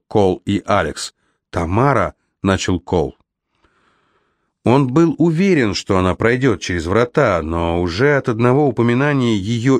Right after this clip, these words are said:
имени и паноптикона в одном предложении ему становилось дурно. «Хорошо», перебил его мастер Норт.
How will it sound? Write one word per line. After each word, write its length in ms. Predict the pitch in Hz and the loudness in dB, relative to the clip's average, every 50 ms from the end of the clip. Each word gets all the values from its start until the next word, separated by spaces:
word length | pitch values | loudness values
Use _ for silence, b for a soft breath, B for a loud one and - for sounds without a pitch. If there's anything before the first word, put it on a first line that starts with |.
| - - | -2 -4
имени 640 | - 139 151 156 139 123 107 101 98 98 87 98 98 | -2 0 2 2 2 2 2 0 0 -2 -2 -2 -2
и 40 | 95 | -2
паноптикона 1040 | 87 - 110 110 107 107 104 - - 120 110 - - - 208 220 175 123 95 80 b b b b b b b b _ | -2 0 0 2 2 0 0 -4 -6 -8 -8 -6 -4 -2 0 0 0 0 -2 -4 b b b b b b b b _
в 160 | - 104 113 | -4 0 0
одном 300 | 123 107 104 110 95 80 | 2 2 2 0 0 0
предложении 840 | - - 101 90 110 120 123 113 104 101 80 73 76 76 76 76 78 | -2 -2 0 2 2 2 2 0 -2 -2 -4 -4 -6 -6 -6 -6 -4
ему 220 | 90 98 127 175 | -2 0 0 0
становилось 560 | 175 - - 165 151 143 147 156 160 156 135 | -2 -2 -2 0 0 2 2 0 0 -2 -4
дурно. 460 | 120 - 135 117 90 76 69 65 67 - _ _ _ _ _ _ _ _ _ _ _ _ _ | -2 -2 0 0 0 -2 -4 -8 -12 -16 _ _ _ _ _ _ _ _ _ _ _ _ _
«Хорошо», 680 | - - - 101 104 113 110 - - 113 95 78 - - _ _ _ _ _ _ _ - _ | -12 -4 -2 0 2 2 0 0 0 -2 -2 -2 -4 -10 _ _ _ _ _ _ _ -6 _
перебил 380 | 101 92 95 90 82 95 92 | -2 0 0 0 0 0 2
его 200 | 90 87 87 90 | 2 2 2 2
мастер 380 | 90 90 90 85 - - 90 82 | 2 2 0 -2 -2 -4 -4 -2
Норт. 360 | 85 85 78 71 64 - _ | -2 -2 -2 -4 -6 -12 _